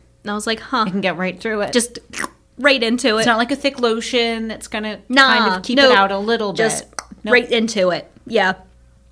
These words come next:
Speaker 1: Um, the first indoor tanning bed was introduced in the,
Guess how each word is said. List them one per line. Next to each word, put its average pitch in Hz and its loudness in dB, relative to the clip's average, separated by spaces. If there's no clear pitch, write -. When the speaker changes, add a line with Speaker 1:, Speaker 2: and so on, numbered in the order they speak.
Speaker 1:
Um, 214 2
the 285 2
first 285 0
indoor 359 0
tanning 208 -8
bed 190 -2
was 208 -2
introduced 208 -6
in 185 -8
the, 185 -10